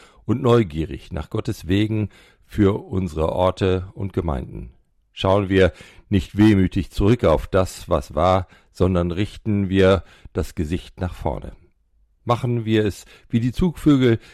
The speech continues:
die zielsicher über unsere Seen hinwegziehen. Kopf hoch, Flügel ausbreiten, Kurs halten und die Gemeinschaft stärken.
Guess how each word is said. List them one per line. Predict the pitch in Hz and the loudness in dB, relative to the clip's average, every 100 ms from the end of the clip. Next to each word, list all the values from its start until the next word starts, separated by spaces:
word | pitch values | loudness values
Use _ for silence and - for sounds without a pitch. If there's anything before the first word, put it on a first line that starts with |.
| - - | -14 -6
die | 107 | -4
zielsicher | - 156 127 113 - 113 107 143 165 | 2 2 2 -2 0 0 0 -2 -6
über | 98 90 87 - | -2 0 0 0
unsere | 87 82 73 73 | -4 -6 -6 -4
Seen | 80 80 71 | -2 -2 -4
hinwegziehen. | 73 78 78 - - 76 73 67 _ _ _ _ _ | -6 -6 -6 -8 -10 -6 -6 -8 _ _ _ _ _
Kopf | 143 - | -6 0
hoch, | 127 120 - _ _ | 0 0 -4 _ _
Flügel | - 139 131 120 | 0 2 2 2
ausbreiten, | 95 - - 90 90 82 78 _ _ _ | 0 0 -2 -2 -2 -6 -8 _ _ _
Kurs | - 151 - | 2 2 2
halten | 104 101 - 104 104 127 _ _ | 0 -2 -2 -6 -6 -8 _ _
und | 117 117 | -6 -4
die | |
Gemeinschaft | 101 67 60 - - | -4 -4 -6 -10 -10
stärken. | - - - - | -8 -8 -10 -16